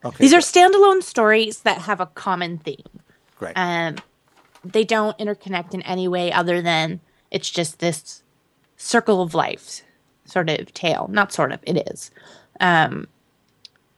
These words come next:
Speaker 2: that, that's the only common thread. Um, they're completely different stories. You know, it's not just the same thing, but with a fox. Uh, it's, you know,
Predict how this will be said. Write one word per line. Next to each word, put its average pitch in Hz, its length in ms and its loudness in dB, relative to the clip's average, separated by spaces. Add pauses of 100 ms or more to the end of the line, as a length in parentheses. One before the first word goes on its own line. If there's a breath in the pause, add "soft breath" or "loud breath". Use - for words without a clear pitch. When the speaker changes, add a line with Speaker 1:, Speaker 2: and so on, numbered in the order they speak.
Speaker 2:
that, 202 180 4
that's 190 260 0
the 196 140 -2
only 175 160 -4
common 165 420 -4
thread. 156 360 -4 (480 soft breath)
Um, 170 300 0
they're 214 140 2
completely 277 800 2
different 277 300 0
stories. 180 800 0 (360)
You 202 120 -2
know, 170 220 4
it's - 240 0
not 214 200 4
just 220 140 -6
the 196 100 2
same 180 360 -2
thing, 175 280 -2
but 160 120 0
with 170 160 -4
a 170 40 -4
fox. - 760 0 (400)
Uh, 160 340 -2 (800)
it's, - 520 -4 (600)
you 208 140 -2
know, 175 280 0